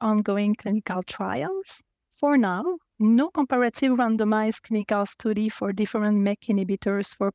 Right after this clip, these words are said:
P N exists. mec inhibitor therapy is, in general, well tolerated,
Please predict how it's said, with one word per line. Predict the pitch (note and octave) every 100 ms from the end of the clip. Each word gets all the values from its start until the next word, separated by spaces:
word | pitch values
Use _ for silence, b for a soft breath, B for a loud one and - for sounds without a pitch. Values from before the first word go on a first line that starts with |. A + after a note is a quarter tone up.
| -
P | G#3
N | G#3+ G#3+ -
exists. | G#3 - - A#3+ - - _ _ _ _ _
mec | G#3+ A3 -
inhibitor | A3+ G#3 G3+ - G#3+ -
therapy | G#3 F#3+ F#3+ C4 B3 -
is, | B3 A3+ D#4 - _
in | G#3+
general, | G3 F#3+ F#3 F3+ F#3+ C#4 - -
well | G3+ G#3+ C#4
tolerated, | - C4 G#3 F#3+ G3 - -